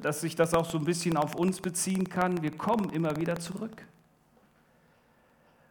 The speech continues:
Und es lässt uns nicht los, nach Harburg zu kommen und auch zu sehen, wie Gott hier wirkt. Aber wir machen unsere Sendung an den Verheißungen Gottes fest, dass Gott überall,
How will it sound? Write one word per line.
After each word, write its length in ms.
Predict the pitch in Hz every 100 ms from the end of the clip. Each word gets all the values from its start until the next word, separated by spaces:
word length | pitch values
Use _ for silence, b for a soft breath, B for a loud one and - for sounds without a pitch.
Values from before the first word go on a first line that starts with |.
| -
Und 180 | 143 165
es 180 | 170
lässt 300 | 147 185 -
uns 160 | 180 -
nicht 180 | 160 135
los, 240 | 165 196
nach 160 | - -
Harburg 320 | 170 165 151
zu 140 | -
kommen 320 | - - 98 -
und 320 | 143 131 - 143
auch 140 | 147
zu 200 | - 147
sehen, 340 | 123 160 180
wie 80 | 156
Gott 260 | 139 170 170
hier 200 | 165 151
wirkt. 480 | 185 - - - - _ _ _ b b b b b b b b b b b b _
Aber 300 | - 156 190
wir 80 | 180
machen 280 | 196 214 202
unsere 260 | 190 160 165
Sendung 460 | 143 190 208 208
an 140 | 170 185
den 160 | 190
Verheißungen 560 | 180 160 165 202 175 170
Gottes 320 | 185 196 196
fest, 480 | - 113 95 - - - _
dass 220 | - 135
Gott 220 | - 160 165
überall, 340 | 180 175 170